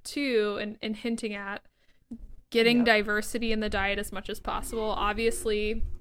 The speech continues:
Speaker 1: um, removing things that might, might be inherently inflammatory for you, like what you were
Speaker 2: Yep.
Speaker 1: saying, maybe the heavy hitters like gluten and dairy experimentation, but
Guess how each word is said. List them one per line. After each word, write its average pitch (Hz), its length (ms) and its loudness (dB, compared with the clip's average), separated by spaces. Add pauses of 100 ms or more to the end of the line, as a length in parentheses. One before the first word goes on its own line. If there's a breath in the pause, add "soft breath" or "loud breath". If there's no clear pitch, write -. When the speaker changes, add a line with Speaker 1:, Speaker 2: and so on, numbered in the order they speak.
(140)
Speaker 1:
um, 202 400 -6
removing 254 580 -2
things 214 440 -4
that 196 260 -2
might, 196 320 -6 (540)
might 214 320 0
be 208 100 -4
inherently 208 760 -6
inflammatory 233 800 -4 (100)
for 269 160 -2
you, 320 420 0
like 202 340 -2
what - 140 -8
you 220 120 -4
were 208 80 2
Speaker 2:
Yep. - 100 0
Speaker 1:
saying, 208 300 0
maybe 220 240 0
the 220 100 2
heavy 214 320 0
hitters 202 460 -2
like 202 180 -4
gluten 202 640 -6
and 208 160 -4
dairy 196 320 -2
experimentation, 220 1000 -6
but 196 220 -4